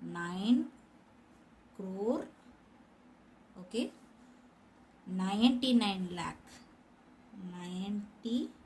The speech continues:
நைன் லேக்.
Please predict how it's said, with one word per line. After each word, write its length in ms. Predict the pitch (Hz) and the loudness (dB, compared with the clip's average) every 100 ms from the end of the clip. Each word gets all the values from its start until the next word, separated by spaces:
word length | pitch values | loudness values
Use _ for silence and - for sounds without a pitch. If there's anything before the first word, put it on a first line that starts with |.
| - - - - - - - - - - - - - - - - - 185 175 | -20 -20 -20 -20 -20 -20 -20 -20 -20 -20 -20 -20 -20 -20 -20 -20 -12 -8 -6
நைன் 440 | 180 185 208 262 330 - - - - - - - - - - - - - - - 190 | -6 -4 0 0 0 -8 -18 -20 -20 -20 -20 -20 -20 -20 -20 -20 -20 -20 -20 -16 -12
லேக். 320 | 190 185 - | -10 -10 -14